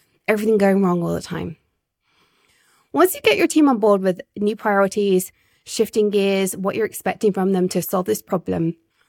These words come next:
you then have to follow through and meet with your team regularly to see how these priorities are progressing. And this is where it is crucial, in my opinion, with whatever crisis you have,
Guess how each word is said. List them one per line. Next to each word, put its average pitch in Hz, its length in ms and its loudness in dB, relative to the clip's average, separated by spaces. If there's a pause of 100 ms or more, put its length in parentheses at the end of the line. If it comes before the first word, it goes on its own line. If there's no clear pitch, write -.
(200)
you 247 120 -4
then 302 160 6
have 349 160 2
to 262 80 -2
follow 233 240 2
through 202 300 -2
and 190 180 -2
meet 220 140 2
with 247 100 -2
your 240 100 4
team 208 200 -2
regularly 185 280 0
to 170 80 -10
see 214 80 0
how 196 160 -2
these 185 160 0
priorities 185 720 -2
are 170 320 -2
progressing. 165 800 -8 (1000)
And 208 220 0
this 269 260 4
is 226 160 -2
where 196 460 2
it 208 240 -6 (100)
is 208 280 0 (240)
crucial, 269 420 -2
in 196 80 4
my 196 160 4
opinion, 190 340 0
with 185 240 -2
whatever 208 360 0
crisis 190 420 -6
you 175 120 -8
have, 165 400 -4